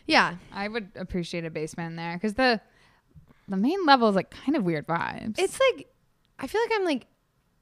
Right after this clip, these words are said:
Speaker 1: in the early two thousands when I'm upstairs.
Speaker 2: It doesn't, nothing makes sense up there.
Speaker 1: No, it doesn't. Um, so that was, I mean, it was fun. We were with, it's nice because we went out with such a large group on Friday, so we had a little bit of a smaller group on Saturday. Um, and then Kyle and I had to,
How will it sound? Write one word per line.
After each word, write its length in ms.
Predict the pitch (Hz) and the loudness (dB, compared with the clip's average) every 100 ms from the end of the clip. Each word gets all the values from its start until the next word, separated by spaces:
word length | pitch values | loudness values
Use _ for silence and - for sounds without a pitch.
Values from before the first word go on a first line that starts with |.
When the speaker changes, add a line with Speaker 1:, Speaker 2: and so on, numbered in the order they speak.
| _ _ - | _ _ -4
Speaker 1:
in 160 | 262 | 0
the 100 | 269 - | 0 2
early 280 | 220 233 220 | 2 2 0
two 220 | - 208 | -4 0
thousands 680 | 185 196 208 120 87 - - - | 2 2 0 -6 -8 -12 -14 -8
when 140 | 208 | -4
I'm 140 | 190 180 _ _ _ | -4 -4 _ _ _
upstairs. 840 | 233 254 - - 247 180 - - - - | -4 -4 -8 -2 0 0 -6 -16 -20 -10
Speaker 2:
It 80 | - | -4
doesn't, 300 | 240 262 - | 0 -2 0
nothing 280 | 220 233 254 | 0 2 2
makes 220 | 202 - | 2 -2
sense 480 | 160 - 196 - - | -6 -6 -10 -16 -10
up 200 | 170 - | -10 -6
there. 140 | - 262 | -2 2
Speaker 1:
No, 180 | 220 | 2
it 140 | 185 196 | 0 0
doesn't. 420 | 185 175 127 - - | -2 -2 -10 -10 -4
Um, 260 | 208 196 | -2 -2
so 140 | - 277 | 0 2
that 100 | 330 | 4
was, 180 | 359 - | 2 0
I 60 | 285 | 0
mean, 100 | 277 | 2
it 40 | 294 | 0
was 120 | 254 | -2
fun. 180 | 180 180 | -4 -2
We 60 | |
were 80 | 226 | 0
with, 160 | 311 - - | 0 -2 -6
it's 180 | 285 | -4
nice 300 | 285 320 370 | -2 -2 -2
because 480 | - - 269 208 - | -6 -2 -2 -2 -12
we 140 | 214 214 | -6 0
went 140 | 226 | 2
out 80 | 233 | 2
with 140 | 214 - | 0 -4
such 180 | 214 | -2
a 80 | 208 | 0
large 300 | 170 180 185 | 0 0 -2
group 180 | 202 190 | -8 -4
on 100 | 165 | -4
Friday, 440 | - 160 156 151 | -2 -2 0 -4
so 60 | 160 | -4
we 60 | 190 | -4
had 60 | 180 | -4
a 40 | |
little 160 | 185 214 | -4 -2
bit 80 | |
of 80 | 220 | -2
a 60 | 196 | -4
smaller 340 | - 180 170 | -2 -2 0
group 220 | 170 160 | -2 -4
on 100 | 160 | -6
Saturday. 580 | 165 160 95 170 175 180 - - - - - - _ _ | -6 -10 -8 -8 -6 -8 -12 -20 -20 -20 -20 -20 _ _
Um, 600 | 196 185 180 180 180 180 | -4 -2 -2 -2 -2 -2
and 120 | 156 | -2
then 100 | 196 | -2
Kyle 200 | 190 202 | 0 2
and 80 | 208 | 2
I 40 | 196 | 2
had 80 | 190 | 0
to, 160 | 170 | -2